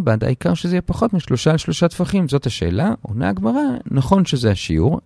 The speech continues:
אבל זה נכון כשזה חתיכת בד בפני עצמה, אבל כאן שזה בד שהוא חלק ממעיל, אז יש חשיבות גם לפחות משלושה על שלושה טפחים,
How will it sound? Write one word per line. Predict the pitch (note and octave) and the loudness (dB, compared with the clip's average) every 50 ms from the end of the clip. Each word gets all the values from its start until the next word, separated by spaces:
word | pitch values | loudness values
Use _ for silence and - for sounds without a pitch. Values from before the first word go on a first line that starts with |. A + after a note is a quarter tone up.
| - - | -8 -8
אבל | F2 F2 G2 F#2 E2+ - - | -4 0 0 0 0 -2 0
זה | - C#3 | 2 4
נכון | E3+ F#3+ - - B2 A#2 A#2 | 4 4 4 4 2 2 2
כשזה | A2 - - G#2+ | 0 0 -2 -2
חתיכת | A2+ - A2+ G#2+ A2+ G2 - B2 G#2+ A2+ | 0 0 0 -2 -2 -2 -2 -2 -2 2
בד | A2+ A2+ A2 G#2+ | 2 2 2 2
בפני | G#2+ G#2+ - - B2 | 0 -4 0 0 0
עצמה, | B2+ - - - F3 G3 F#3+ - _ _ | 0 0 0 0 0 0 0 -2 _ _
אבל | E2 E2 E2+ D#2+ - | -6 -6 -6 -4 -2
כאן | - D3 E3+ | 0 0 0
שזה | - - A#2+ F#2+ F2 | 0 0 -2 -2 0
בד | F2 A#2+ C3 - | 2 0 0 2
שהוא | - G2 F#2+ | 0 0 2
חלק | - - D3 F3 E3 - | 4 4 4 4 4 2
ממעיל, | E3+ E3+ F3 F3+ - - C4+ A#3+ G#3 G3+ - - - | 2 4 4 4 4 4 4 4 4 4 0 -2 0
אז | - - A#2 A2 - | 0 0 0 0 0
יש | - - D3 - - | 0 0 2 2 2
חשיבות | - C3 - - B2+ A#2 C#3+ E3 C#3 B2 - - - | -2 -2 0 0 -2 2 6 6 6 6 4 2 0
גם | A2 G#2+ A2 | 2 4 4
לפחות | G#2 F#2+ - - - - D3 C#3+ - - | 2 2 0 -4 0 2 2 2 2 0
משלושה | D#2 - - D#2 - - | -6 -6 -8 -8 -6 -6
על | C#2 D#2 | -6 -6
שלושה | - - F2+ - - - | -6 -6 -8 -6 -6 -8
טפחים, | - - C#3+ C#3 - F#3+ G3 G3 | -6 -4 -8 -4 0 0 0 0